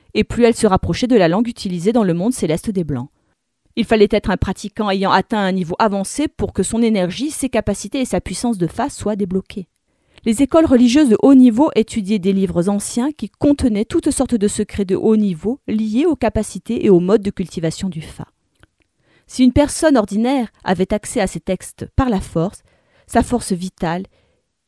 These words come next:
était instantanément épuisée. Sa vie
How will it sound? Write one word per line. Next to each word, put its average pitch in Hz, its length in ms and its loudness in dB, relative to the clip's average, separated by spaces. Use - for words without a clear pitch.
était 247 320 2
instantanément 190 920 -2
épuisée. - 580 -10
Sa 247 280 2
vie 226 260 -6